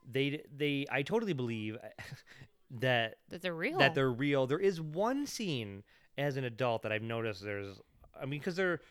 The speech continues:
Speaker 1: they're rubber and latex, and there's one scene later on that I'll point out where I almost wish I didn't notice it 'cause now I can't not see it, where it's, uh,
Speaker 2: Then don't point it out.
Speaker 1: I
Speaker 2: Don't,
Speaker 1: will,
Speaker 2: don't shatter the
Speaker 1: I
Speaker 2: glass for
Speaker 1: will
Speaker 2: the rest
Speaker 1: point
Speaker 2: of
Speaker 1: it out
Speaker 2: us.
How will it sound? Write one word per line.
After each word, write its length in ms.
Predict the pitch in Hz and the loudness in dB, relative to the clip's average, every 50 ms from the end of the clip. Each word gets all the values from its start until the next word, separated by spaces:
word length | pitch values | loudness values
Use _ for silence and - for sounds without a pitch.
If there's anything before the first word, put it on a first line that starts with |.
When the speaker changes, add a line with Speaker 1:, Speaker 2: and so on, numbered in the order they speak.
| - _ _ - | -20 _ _ 0
Speaker 1:
they're 140 | 135 143 | 2 2
rubber 340 | 127 123 139 143 127 127 135 127 | 4 4 2 2 2 0 -2 -2
and 120 | 117 110 | -2 -2
latex, 440 | 107 107 101 - 101 92 92 - - | -4 -4 -4 -4 -6 -6 -6 -8 -10
and 80 | 110 | -8
there's 160 | 110 110 107 113 | -8 -8 -8 -8
one 320 | 127 143 165 185 202 202 | -6 -4 -4 -2 -4 -4
scene 260 | - - 170 151 135 | -4 -4 -4 -2 -2
later 240 | 127 123 117 113 110 | -2 0 0 0 0
on 360 | 101 95 92 90 90 92 95 98 | 0 -2 -4 -6 -8 -10 -10 -8
that 120 | 101 101 | -6 -4
I'll 120 | 101 101 101 | -4 -4 -4
point 320 | - - - 113 107 101 101 | -6 -6 -6 -6 -6 -6 -6
out 300 | 95 95 95 95 95 - | -8 -6 -8 -8 -10 -10
where 600 | 104 110 104 98 98 98 95 95 95 98 98 - _ - - - - - _ _ _ _ _ _ _ _ _ _ _ _ | -8 -6 -4 -2 -2 -2 -4 -4 -4 -6 -8 -10 _ -20 -20 -20 -20 -20 _ _ _ _ _ _ _ _ _ _ _ _
I 100 | - 113 | 0 2
almost 240 | 117 123 131 127 - - | 2 2 2 0 0 -2
wish 140 | 127 - | 0 0
I 80 | 117 110 | 2 2
didn't 220 | 110 117 107 104 | 2 0 -2 -2
notice 240 | 104 107 107 107 - 113 | -4 -4 -2 -2 -4 -4
it 60 | 104 | -6
'cause 100 | 104 101 | -6 -4
now 160 | 113 113 110 | -2 0 0
I 60 | 104 | -2
can't 320 | 101 - - 117 104 98 101 | -2 -4 -4 -4 -4 -4 -6
not 240 | 98 101 110 - - | -6 -6 -6 -6 -6
see 180 | - 131 120 | -6 -4 -2
it, 140 | 120 117 104 | -2 -2 -2
where 160 | 107 101 98 | -4 -6 -6
it's, 260 | 98 92 - - - - | -6 -8 -10 -14 -14 -12
uh, 300 | 104 98 92 90 87 87 - - | -10 -8 -8 -8 -8 -10 -10 -10
Speaker 2:
Then 120 | - 220 226 | -8 -6 -2
don't 220 | 247 294 330 302 - | -2 0 -2 0 0
point 200 | 330 339 330 330 | 0 0 2 2
it 80 | 330 | 2
out. 460 | 330 339 339 330 311 254 185 - - - | 2 2 2 2 2 0 0 -2 -4 0
Speaker 1:
I 120 | - 285 320 | 2 2 4
Speaker 2:
Don't, 80 | - | 4
Speaker 1:
will, 60 | 190 - | 2 2
Speaker 2:
don't 240 | - 370 381 403 - | 0 0 0 0 -2
shatter 280 | - - 370 339 330 | 0 0 0 2 2
the 60 | 302 | 0
Speaker 1:
I 20 | 285 | 2
Speaker 2:
glass 240 | 240 220 196 185 160 | 4 6 6 6 6
for 80 | 190 | 4
Speaker 1:
will 80 | 196 196 | 2 4
Speaker 2:
the 60 | 143 | 4
rest 120 | 143 143 170 | 4 4 4
Speaker 1:
point 100 | 180 170 | 2 2
Speaker 2:
of 80 | 160 | 2
Speaker 1:
it 20 | - | 2
out 80 | 247 269 | 0 0
Speaker 2:
us. 140 | - - | -2 -4